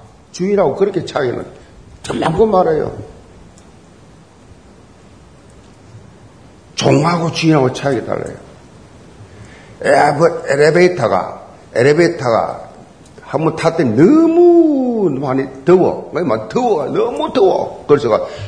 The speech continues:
이 교인들이 왔을 때 시원하도록 엘리베이터에, 에? 첫 느낌이야. "시원하게 하세요." 지시했더니 이제 막 너무 추워. 그래서 내가 그것도 평일날 탔는데 평일날,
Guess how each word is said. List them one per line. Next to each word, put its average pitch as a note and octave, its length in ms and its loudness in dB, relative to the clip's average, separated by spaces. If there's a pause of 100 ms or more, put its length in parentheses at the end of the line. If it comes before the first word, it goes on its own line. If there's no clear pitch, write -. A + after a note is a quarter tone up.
(320)
이 F3+ 320 0
교인들이 A#2+ 540 2
왔을 B2 460 -4
때 F2+ 380 -4
시원하도록 A#2 1000 0
엘리베이터에, C3+ 1000 2
에? D#3+ 280 -2
첫 G#3+ 200 -2 (500)
느낌이야. D3 880 0
"시원하게 C#3 500 -2
하세요." C3 760 2
지시했더니 C3 580 0 (880)
이제 C3+ 160 2
막 G2 180 -6
너무 E3 300 4
추워. - 580 -2 (1300)
그래서 F#3+ 240 2
내가 D3+ 180 -6
그것도 F#3+ 560 -6
평일날 G3+ 480 -4
탔는데 C#3 340 -4
평일날, B3+ 440 -6